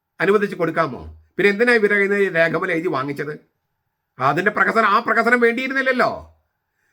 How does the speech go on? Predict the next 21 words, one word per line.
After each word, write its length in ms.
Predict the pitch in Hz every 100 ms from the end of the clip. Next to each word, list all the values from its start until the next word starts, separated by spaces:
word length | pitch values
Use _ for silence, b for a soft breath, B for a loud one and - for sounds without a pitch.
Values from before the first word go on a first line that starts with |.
| -
അവർക്കും 340 | 202 240 247
ജനാഭിമുഖ 500 | 202 196 208 202 226
കുർബാന, 480 | 220 202 190 196 202 180
ഇല്ലിസിറ്റ് 300 | 190 180 202
കുർബാന 360 | 180 170 170 202 - _ -
ചൊല്ലാനാണ് 420 | 170 190 190 185
മോഹമെങ്കിൽ 680 | 175 165 - 175 170 120 - b b
എന്തിനാണ് 460 | 185 233 285 285 285
പട്ടം 280 | 220 196 180
കൊടുത്തത്? 320 | 139 120 107 - b 214
എന്തിനാണ് 320 | 254 294 269
അവരെ 180 | 233 214
കയ്യിൽ 100 | 208
നിന്ന് 160 | 208 190
ഈ 20 |
രേഖ 240 | 175 190 208
വാങ്ങിച്ചത്? 420 | 156 170 151 117 80 80 _ _ _ _ _ _ _ _ _ _ -
ഈ 80 | 202
സത്യവാങ്മൂലത്തിനൊന്നും 1000 | 196 202 240 240 247 254 254 247 240 247
ഒരു 100 | 247
വിലയില്ലേ? 520 | 240 202 233 208 180